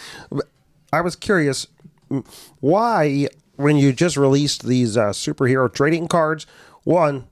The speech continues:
I mean, the price point seems a little steep, Mister President, but I understand that you do have a certain lifestyle of which you've become accustomed. But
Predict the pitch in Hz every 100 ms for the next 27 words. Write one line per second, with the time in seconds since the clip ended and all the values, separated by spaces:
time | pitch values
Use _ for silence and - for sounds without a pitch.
0 | - 139 151 151 - 240 196 - 160 117
1 | 175 139 139 151 127 - 160 160 - 180
2 | 170 160 165 165 180 - 143 156 131 120
3 | - 120 139 131 123 120 117 113 117 110
4 | 104 131 120 123 139 - 139 143 139 127
5 | 143 - 143 127 147 143 127 165 165 170
6 | - - - - - - 185 -